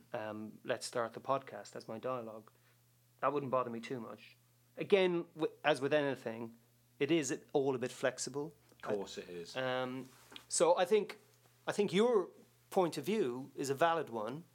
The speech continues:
Speaker 1: in terms of don't mess about and keep
Speaker 2: Mm.
Speaker 1: everything right
Speaker 2: Mm.
Speaker 1: and put action where it's supposed to be.
Speaker 2: Yeah.
Speaker 1: Because even if it is a fairly innocuous bit of dial-, or action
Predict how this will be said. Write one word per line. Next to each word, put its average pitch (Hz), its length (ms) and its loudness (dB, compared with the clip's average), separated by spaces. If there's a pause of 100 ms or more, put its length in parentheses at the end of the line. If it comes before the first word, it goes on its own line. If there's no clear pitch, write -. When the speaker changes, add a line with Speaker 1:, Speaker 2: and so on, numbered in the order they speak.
Speaker 1:
in 127 100 -10
terms 127 240 -6
of 123 120 -6
don't 160 180 2
mess 151 200 0
about 127 460 -2
and 139 80 -6
keep - 160 -4
Speaker 2:
Mm. 196 40 0
Speaker 1:
everything 127 340 -4
right 127 440 -4 (120)
Speaker 2:
Mm. 95 260 -8 (140)
Speaker 1:
and 127 120 -10
put 143 240 -4 (480)
action 131 380 -4
where 127 120 -2
it's 123 120 -6
supposed 135 320 -6
to - 60 -20
be. - 240 -18
Speaker 2:
Yeah. 113 260 0 (600)
Speaker 1:
Because 123 580 -4 (400)
even 165 240 2
if 160 160 0
it 147 60 2
is 151 320 2
a - 80 -8
fairly 143 420 2
innocuous 139 440 0
bit 143 160 0
of 127 80 0
dial-, 135 460 0
or 120 300 0
action 123 480 -4